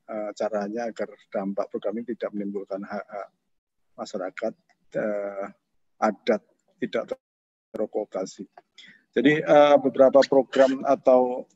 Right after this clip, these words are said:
eh, ya program terkait dengan, eh, energi terbarukan, eh, biasanya kami melakukan sosialisasi,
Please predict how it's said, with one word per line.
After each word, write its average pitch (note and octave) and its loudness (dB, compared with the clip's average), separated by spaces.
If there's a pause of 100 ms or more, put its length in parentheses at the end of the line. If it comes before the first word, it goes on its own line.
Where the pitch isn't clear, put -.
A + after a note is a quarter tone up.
eh, B2+ 4
ya B2+ 2
program A#2+ 0
terkait A#2+ 0
dengan, A2+ -2 (240)
eh, A#2+ -2
energi A#2 0
terbarukan, B2 -6
eh, - -8
biasanya A2+ -4
kami A2+ -4
melakukan G#2+ -6
sosialisasi, G#2+ -8